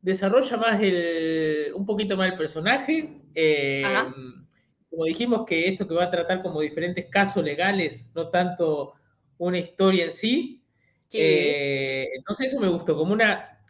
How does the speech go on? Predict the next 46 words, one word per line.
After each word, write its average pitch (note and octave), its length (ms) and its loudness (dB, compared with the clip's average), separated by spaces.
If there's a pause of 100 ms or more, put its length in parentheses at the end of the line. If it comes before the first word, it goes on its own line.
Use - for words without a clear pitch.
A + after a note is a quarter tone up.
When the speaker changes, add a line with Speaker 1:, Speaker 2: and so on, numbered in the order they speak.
Speaker 1:
recordemos E3 400 0
que A3+ 60 0
esta G#3 120 -2
es F#3 60 2
una F#3+ 180 4
serie G3+ 260 0
de F3 80 4
abogados, D#3 680 0
por D3+ 120 -4
las D3 160 -4
dudas, D#3 380 0
¿no? D#3 300 -8 (340)
Speaker 2:
Sí. - 120 -6
Speaker 1:
Eh, D3+ 880 4 (200)
entonces, - 340 -4 (680)
como G#3+ 200 0
que F#3+ 60 4
va A3+ 120 4
tratando, G#3 380 -2
para E3 160 -4
mí G#3 100 0
va A3 80 4
a G#3 60 4
ir G3 100 0
tratando F3+ 260 -2
diferentes E3 460 -6
temas E3+ 240 -4
legales. C#3+ 480 -4
Entonces F#3+ 320 -2
eso A#3 100 -2
me E3+ 100 2
gusta. C3 260 -4 (520)
Pero F3 140 0
en G3 60 4 (160)
Speaker 2:
Ah, - 20 4
Speaker 1:
general G#3+ 220 8
Speaker 2:
ok. C4+ 80 10
Speaker 1:
el D4+ 80 2
capítulo G#3+ 520 2
me, E3+ 120 0
me, F3 160 -2
me D#3+ 100 -2
gustó. D3 280 -4 (580)
Speaker 2:
¿Te B3 100 6
gustó? A3+ 420 4 (800)
Bueno, G#3 360 8